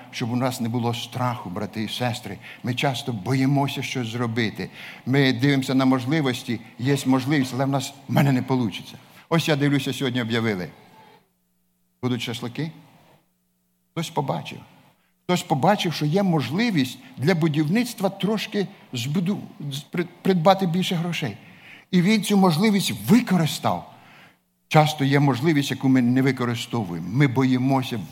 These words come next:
використати ту чи іншу можливість. Страх. Страх у нас. Ми думаємо, "У нас не получиться, я опозорюся, можливо, там не так будуть про мене думати".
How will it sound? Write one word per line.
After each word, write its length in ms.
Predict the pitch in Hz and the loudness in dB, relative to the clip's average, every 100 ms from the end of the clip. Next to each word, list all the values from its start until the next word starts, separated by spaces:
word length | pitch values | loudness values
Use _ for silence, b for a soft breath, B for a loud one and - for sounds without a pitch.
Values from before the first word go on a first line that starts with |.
| - | 2
використати 720 | 120 185 139 127 - 127 135 B B - | 4 4 2 -2 -4 -2 -4 B B -4
ту 160 | - 151 | 2 2
чи 140 | - | 2
іншу 400 | 127 151 127 123 | 0 0 0 0
можливість. 640 | 117 120 120 120 85 80 - - | 0 0 -2 -2 -4 -10 -16 -20
Страх. 640 | - - - 143 127 80 - - B B B _ | -14 -10 0 4 4 2 -8 -16 B B B _
Страх 400 | _ 139 110 - | _ 2 2 0
у 40 | 95 | -8
нас. 260 | - - B B B | -8 -12 B B B
Ми 100 | 127 | -4
думаємо, 180 | 127 123 175 | -2 2 2
"У 20 | |
нас 120 | 156 | 2
не 80 | 127 | -2
получиться, 600 | 120 127 185 170 135 127 | -2 -2 0 -2 -4 -2
я 180 | 123 127 | 0 0
опозорюся, 760 | 113 113 104 160 165 147 127 117 | 0 -4 -2 0 0 0 -2 -2
можливо, 400 | 113 120 113 113 | -2 -2 -4 -2
там 180 | 117 | -2
не 80 | 107 | -4
так 240 | 107 107 107 | -2 -4 -2
будуть 260 | 117 113 | -6 -6
про 120 | - | -6
мене 200 | 101 107 | -4 -4
думати". 440 | 101 95 90 - | -6 -8 -10 -12